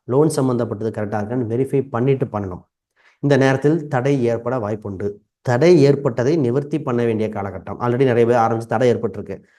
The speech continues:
அவங்க நிவர்த்தி பண்ண வேண்டிய காலகட்டம். அப்ப ஒரு இடமோ வீடோ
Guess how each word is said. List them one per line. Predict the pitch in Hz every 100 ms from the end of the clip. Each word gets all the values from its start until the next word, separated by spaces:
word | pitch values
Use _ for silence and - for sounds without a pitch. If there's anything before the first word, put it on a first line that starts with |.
| _
அவங்க | 110 135 156
நிவர்த்தி | 131 135 147 160
பண்ண | 123 117
வேண்டிய | 107 110 107
காலகட்டம். | 101 101 92 95
அப்ப | 117 110 113 156 - _ _ -
ஒரு | 120
இடமோ | 107 120 110 113 131 104
வீடோ | 117 123 110